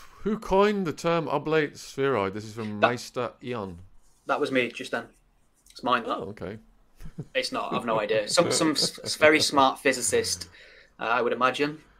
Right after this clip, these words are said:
Speaker 2: I think that's because people typically say the Earth's a sphere or it's round, and it's, it's actually on an axis, axis, and it's actually slightly more squished than you'd think. So it's, it's, it's more like a, a compressed rugby ball rather than a, a perfectly spherical object.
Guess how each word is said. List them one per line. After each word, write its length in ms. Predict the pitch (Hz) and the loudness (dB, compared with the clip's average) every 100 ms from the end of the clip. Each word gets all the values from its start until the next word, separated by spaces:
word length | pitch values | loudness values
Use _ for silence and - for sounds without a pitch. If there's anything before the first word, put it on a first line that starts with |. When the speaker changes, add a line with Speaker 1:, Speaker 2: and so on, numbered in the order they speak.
| - | -4
Speaker 2:
I 80 | 151 | 2
think 140 | 160 170 | 4 4
that's 160 | 160 | 2
because 320 | 170 151 147 | 2 0 0
people 320 | - - 156 151 | -2 -4 -2 -2
typically 400 | - - 143 131 | -2 -2 -4 -2
say 220 | 135 123 | 2 2
the 180 | 123 123 | 4 2
Earth's 220 | 120 - | 2 -4
a 40 | |
sphere 440 | - - 123 120 117 | -6 2 4 4 2
or 140 | 110 | 0
it's 160 | - - | -4 0
round, 340 | 127 143 147 | 6 6 4
and 80 | 127 | -4
it's, 160 | - - - - | -10 -12 -14 0
it's 80 | 156 | 2
actually 280 | 151 151 | 2 4
on 80 | 131 | 4
an 80 | 127 | 6
axis, 460 | 127 - - 139 139 - | 4 2 0 2 2 -4
axis, 400 | 131 - 147 135 | -6 -4 -4 -4
and 80 | 117 | -4
it's 160 | 135 - | -6 -4
actually 260 | 143 - 139 | -4 -6 -6
slightly 480 | - - 180 175 190 | -6 0 0 0 -2
more 180 | 180 | -2
squished 720 | 170 - - 180 170 - - - _ _ - | -2 -6 -2 0 0 -2 -6 -12 _ _ -6
than 140 | 131 | -4
you'd 220 | 131 127 - | -4 -4 0
think. 300 | 147 131 - | 0 0 -4
So 160 | 127 | -4
it's, 420 | 117 - - - _ - | -4 -4 -6 -8 _ -14
it's, 180 | 123 - - | -10 -12 -12
it's 160 | - | -6
more 140 | 165 165 | 0 6
like 300 | 160 151 156 | 6 4 2
a, 440 | 135 135 127 127 - - _ _ | 4 6 4 0 -8 -20 _ _
a 60 | - | -12
compressed 840 | - 147 135 - 151 143 - - 127 | -4 -4 -4 2 4 4 0 -4 -4
rugby 360 | 127 135 123 117 | 0 0 -2 0
ball 300 | 120 113 113 | 2 2 2
rather 300 | 113 110 113 | 2 0 -4
than 120 | 113 | -6
a, 320 | 113 120 127 - | -8 -8 -10 -12
a 40 | - | -6
perfectly 320 | 120 - 117 | -6 -6 -6
spherical 580 | - - 123 120 - 120 | -4 -2 -2 -2 -2 -2
object. 480 | - 131 - - | 0 -4 -4 -14